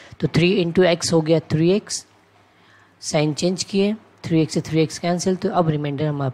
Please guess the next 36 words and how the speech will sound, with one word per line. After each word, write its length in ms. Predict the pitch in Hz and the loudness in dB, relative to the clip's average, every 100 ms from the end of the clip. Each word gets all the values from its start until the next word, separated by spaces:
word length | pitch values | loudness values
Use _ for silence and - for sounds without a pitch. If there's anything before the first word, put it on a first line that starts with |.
| - | -4
पास 140 | 170 | -4
बचा 320 | 156 127 165 | -4 -4 -4
वन, 260 | 147 143 131 - _ 147 | -6 -6 -10 -14 _ -2
जो 140 | 143 | 0
कि 140 | 135 | 0
long 300 | 190 160 151 | 0 0 0
डिवि-, 460 | 139 143 139 370 269 | 0 -2 -4 -14 -8
अ, 200 | 170 147 | -6 -6
जो 180 | 135 143 | -4 -4
कि 100 | 151 | -2
हमारी 200 | 151 190 | -2 0
long 260 | 180 151 | 0 0
division 220 | 139 135 165 | -2 -2 -2
मेथड 320 | 143 131 135 | -2 -2 -4
से 140 | - | -4
भी 100 | 147 | -6
same 260 | 185 165 143 | -4 -4 -4
answer 260 | 127 131 | -6 -6
आया, 220 | 131 123 131 - - - _ - | -6 -6 -10 -14 -20 -20 _ -6
ठीक 120 | 170 | -2
है। 100 | 240 269 - - | -2 -4 -12 -4
और 120 | 160 | 2
यहाँ 160 | 147 139 135 | 2 2 0
पर 100 | 151 | 0
remainder 340 | 151 151 165 | 0 0 0
theorem 300 | 170 165 147 | 2 0 -2
से 140 | 131 | -4
भी 80 | 147 | -2
हमने 180 | 139 143 | -2 -4
उसका 220 | 139 - | -8 -6
answer 300 | 143 127 220 285 _ _ _ _ _ _ _ - | -6 -4 -4 -4 _ _ _ _ _ _ _ -6
निकाल 280 | 170 170 135 | -2 2 2
लिया 180 | 127 127 | 2 -2
था, 200 | 131 127 _ _ - | -4 -10 _ _ -12
ठीक 100 | |
है। 80 | 185 | -10